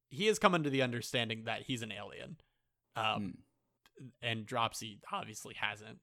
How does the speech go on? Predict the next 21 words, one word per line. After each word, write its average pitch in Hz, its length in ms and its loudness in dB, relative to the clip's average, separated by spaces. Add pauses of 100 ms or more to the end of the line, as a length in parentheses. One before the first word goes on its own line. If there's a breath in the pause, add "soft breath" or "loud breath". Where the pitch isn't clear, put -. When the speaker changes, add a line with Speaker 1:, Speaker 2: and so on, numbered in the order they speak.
Speaker 1:
'cause 107 160 -4
he's 104 260 -16
just 107 220 -14
a 110 60 -12
buffoon. 107 520 -4 (460 loud breath)
Uh, 110 580 -2 (200)
<laughs> - 160 -20
but 123 260 -6
somehow, 139 380 4
you 123 140 2
know, 113 100 0
he's 131 200 -2
crea-, 123 320 -2
he's 123 200 -4
obtained 113 380 -6
this, 110 140 -10 (120)
this 113 380 -12 (100)
knowledge 113 440 -2
and 110 120 -12
information. 107 640 -10 (680 loud breath)
Uh, 120 280 0